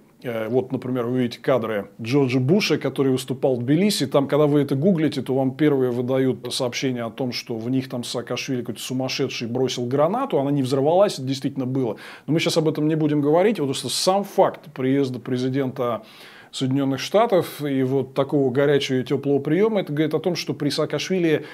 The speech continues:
Грузия стала действительно заметна в мире, она стала иметь значение. Это, конечно, очень важный итог. И вот табличка с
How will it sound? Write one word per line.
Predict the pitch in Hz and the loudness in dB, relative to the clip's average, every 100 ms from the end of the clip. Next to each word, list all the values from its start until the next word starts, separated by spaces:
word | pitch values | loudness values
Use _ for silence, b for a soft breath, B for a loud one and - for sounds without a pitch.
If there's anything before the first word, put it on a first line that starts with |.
| B B | B B
Грузия | 131 131 160 147 147 | -2 2 2 4 0
стала | - 147 135 | 2 2 2
действительно | 135 147 135 131 | 0 -2 -2 -2
заметна | 120 139 147 160 147 143 | 2 2 4 2 0 -2
в | 113 | -4
мире, | 131 170 156 117 104 B B B B - | 0 2 2 0 -6 B B B B -8
она | 123 | -6
стала | 147 156 151 | 2 4 4
иметь | 143 143 127 | 4 2 0
значение. | 131 135 - 113 78 | -2 -2 -2 -2 -6
Это, | - | -6
конечно, | 120 - | -4 -2
очень | 131 135 | -2 0
важный | 131 143 127 131 | 4 4 2 -2
итог. | 135 233 233 - | 0 0 0 -2
И | 143 131 120 104 - | 0 2 2 -2 -16
вот | - 107 127 120 | -12 -2 -2 -2
табличка | - 131 135 135 - - 127 120 | -2 0 2 0 -2 -2 0 0
с | 117 - | -2 -2